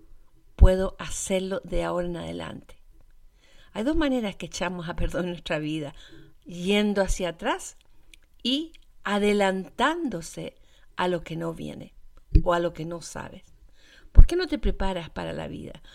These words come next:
¿Por qué no te concentras en lo que realmente tienes poder, que eres tú? Tu ánimo, tu, eh, bienestar psicológico,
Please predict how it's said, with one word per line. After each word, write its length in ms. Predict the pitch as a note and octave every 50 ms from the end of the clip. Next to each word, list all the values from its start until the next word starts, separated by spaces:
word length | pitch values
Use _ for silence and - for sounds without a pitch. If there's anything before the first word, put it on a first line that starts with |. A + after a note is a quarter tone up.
| - - -
¿Por 160 | - F#3 -
qué 140 | - - C4+
no 100 | D4+ D4+
te 160 | D4+ C4+ C4
concentras 1000 | - - F#3 F#3+ F#3+ F#3+ E3+ - - - - A#3+ A#3 A3+ G#3+ - F3+ F3 D#3+ D3+ F3+
en 80 | F3
lo 160 | F3 E3+ D#3+
que 100 | - F3
realmente 880 | E3+ E3+ F3 E3 - - E4 E4+ D4+ B3+ A3 A3 A3 A3 G#3+ - - D#3+
tienes 380 | - - F3 F3 F3 E3+ D#3+ - - - - - - -
poder, 420 | - - E3 E3 E3 D#3+ D3+ - - - - - - - - -
que 140 | - F3
eres 200 | E3+ E3 D3+ - - -
tú? 240 | - - - - - - - - - - - - - _ - - - - - - - _ -
Tu 180 | - F#3 F#3 F#3
ánimo, 600 | F3+ F#3 F#3+ G3 G3 G3 G3 G3 G3+ A3 A3+ - - - - _ _ - - - - - - - _ _ - - - - - - - - - - - - - _ _ _ _ -
tu, 340 | - F#3 F3+ F3+ - - - - - - - - - - _ - - - _ - _ - _ _ -
eh, 360 | - F3 E3+ D#3+ D#3+ D#3+ - - _ -
bienestar 760 | F3+ G3 G3+ G#3 G3+ F#3+ - - - - - F#3+ F3+ F#3 F#3+
psicológico, 960 | - - - F3+ - - E3+ E3+ F3 F3 E3 - - F#3+ - - F#3+ F#3+ -